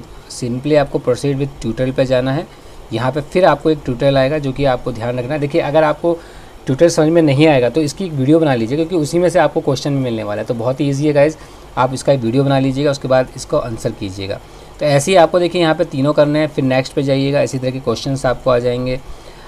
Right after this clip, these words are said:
अब मैं बात कर लेता हूँ यहाँ पे जब आप ये test pass कर लेंगे, जो कि easy है, आप आराम से pass कर सकते हैं, क्योंकि मैंने बिना पढ़े कर लिया, तो आप पढ़ के तो इसको हंड्रेड परसेंट easy कर लेंगे, कोई भी issue नहीं होने वाला है।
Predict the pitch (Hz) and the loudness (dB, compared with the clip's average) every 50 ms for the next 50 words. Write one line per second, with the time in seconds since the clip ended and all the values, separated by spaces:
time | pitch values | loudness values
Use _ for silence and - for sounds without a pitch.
0 | - - - 156 170 202 214 190 190 202 214 - - 170 165 190 196 180 147 147 | -10 -4 -2 0 2 4 6 6 6 6 4 2 2 2 2 2 2 0 0 0
1 | 156 175 170 175 175 175 170 170 - - - 180 165 - 165 165 165 165 - 151 | 0 0 2 4 6 6 4 4 2 -2 -6 -4 0 2 2 2 2 2 2 2
2 | 135 135 - - 117 120 139 143 160 160 185 196 156 - - - 190 175 180 170 | 2 2 0 -2 -4 -2 -2 -2 -2 -2 -2 -6 -10 -10 -8 -4 0 0 0 2
3 | 214 202 180 196 247 302 196 156 160 - 143 139 127 135 147 151 165 165 139 127 | 2 0 0 0 -2 0 0 0 0 0 -2 -2 -2 -2 0 0 0 2 2 2
4 | 131 131 - 123 113 113 110 - - 127 143 147 151 165 143 127 127 139 139 139 | 2 0 -2 -4 -4 -6 -6 -8 -6 -6 -6 -4 -4 -2 -2 0 0 0 0 0
5 | 135 139 120 107 113 123 139 139 135 131 135 131 131 123 120 120 151 160 147 135 | 0 -2 -4 -4 -4 -4 -4 -2 0 0 2 2 0 0 -2 -2 -2 -2 0 2
6 | 127 135 143 - - - - - - - - - - - - 135 139 151 - - | 2 2 0 0 -4 -14 -20 -20 -20 -20 -20 -20 -8 0 2 2 2 2 0 -2
7 | 196 190 180 165 - - 165 127 131 131 147 147 - 139 127 127 143 143 139 123 | -2 -2 -2 -2 -2 -2 -2 -2 -2 -2 -2 -2 -2 -2 -2 -2 -2 -4 -4 -4
8 | 117 123 135 147 143 139 117 113 110 110 107 131 151 - 120 113 120 120 127 120 | -4 -4 -6 -4 -2 -2 -2 -2 -2 -4 -4 -4 -4 -4 -2 -2 -2 -2 -4 -6
9 | 113 - - 131 113 101 98 107 107 104 101 98 98 98 98 98 98 98 98 - | -6 -6 -8 -8 -6 -6 -6 -6 -6 -6 -6 -6 -6 -6 -6 -4 -4 -6 -8 -8